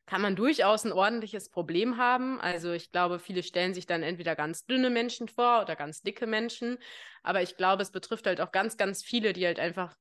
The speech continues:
ganz normal aussehen, aber die halt einfach dann durch sehr viel Sport oder, ähm, durch diese Abwechslung von Überessen und wieder stark wenig Essen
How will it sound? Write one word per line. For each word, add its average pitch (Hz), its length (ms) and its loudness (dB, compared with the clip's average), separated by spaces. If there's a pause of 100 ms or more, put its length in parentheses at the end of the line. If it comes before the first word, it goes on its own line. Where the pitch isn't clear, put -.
(120)
ganz 185 300 -2
normal 185 440 4
aussehen, 190 720 0
aber 170 520 0 (760)
die 208 240 0
halt 185 160 0
einfach 175 240 0
dann 175 180 0
durch 185 200 -6
sehr 185 140 -2
viel 269 160 -2
Sport 170 520 2
oder, 180 400 0 (480)
ähm, 185 400 0
durch 208 400 0 (300)
diese 202 200 2
Abwechslung 202 640 0
von 185 360 0 (120)
Überessen 202 720 0
und 185 140 -6
wieder 190 200 0
stark 190 400 0
wenig 190 440 -2
Essen 196 420 -4